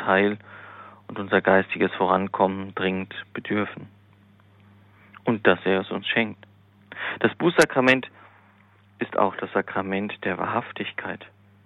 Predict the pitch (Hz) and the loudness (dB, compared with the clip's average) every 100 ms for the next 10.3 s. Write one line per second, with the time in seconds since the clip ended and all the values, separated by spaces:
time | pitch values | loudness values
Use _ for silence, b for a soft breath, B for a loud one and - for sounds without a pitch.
0 | _ _ _ _ _ - _ _ _ _ | _ _ _ _ _ -20 _ _ _ _
1 | _ - - 117 120 151 160 - 123 - | _ -6 -4 4 4 4 -2 -2 -4 2
2 | 127 131 117 101 113 104 - 123 151 131 | 4 4 6 4 4 2 2 2 2 0
3 | 95 95 - - 95 95 98 90 107 110 | 0 0 -6 -10 -2 0 0 0 -2 -4
4 | - B B B B B B - 120 104 | -10 B B B B B B -4 -4 4
5 | 113 147 - - 107 - 98 95 92 - | 2 2 -6 -6 -4 -2 0 -2 -2 -6
6 | 98 92 104 107 92 95 92 101 101 101 | -6 -2 -4 -4 -6 0 0 0 -2 2
7 | 107 - 110 107 B B B B B B | 2 4 -2 -2 B B B B B B
8 | - 107 - 104 101 - 117 - 110 104 | -2 0 0 0 0 0 -2 0 -4 -4
9 | 110 110 117 110 104 110 131 127 107 - | -2 2 4 2 0 0 0 0 -4 -6
10 | - - | -10 -10